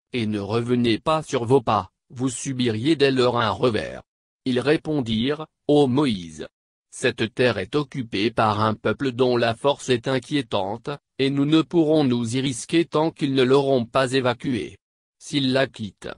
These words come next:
nous y entrerons. Deux hommes parmi ceux qui craignaient Dieu,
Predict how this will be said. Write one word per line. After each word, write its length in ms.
nous 340
y 140
entrerons. 460
Deux 400
hommes 220
parmi 400
ceux 160
qui 200
craignaient 480
Dieu, 420